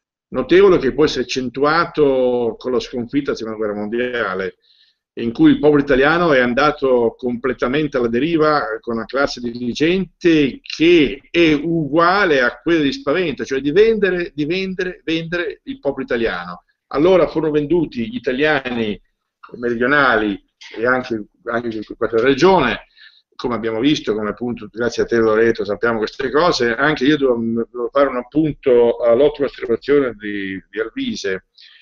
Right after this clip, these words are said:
Cioè, lui ha detto: "Questi fatti non sono quasi noti, pochissimi noti". Ehm,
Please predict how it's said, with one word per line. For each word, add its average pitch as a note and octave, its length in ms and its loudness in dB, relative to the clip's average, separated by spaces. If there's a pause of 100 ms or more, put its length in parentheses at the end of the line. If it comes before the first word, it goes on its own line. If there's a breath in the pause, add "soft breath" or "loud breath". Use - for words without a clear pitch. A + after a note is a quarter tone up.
(300 soft breath)
Cioè, A#2+ 140 -2
lui A2+ 300 0
ha C3+ 60 4
detto: C#3 240 4
"Questi A#2+ 220 0
fatti B2+ 640 -2 (120)
non A#2+ 180 -8
sono B2+ 260 -4
quasi A#2+ 280 -2
noti, A#2+ 400 -2
pochissimi A#2 440 -4
noti". G2 420 -6 (520 soft breath)
Ehm, G#2+ 960 2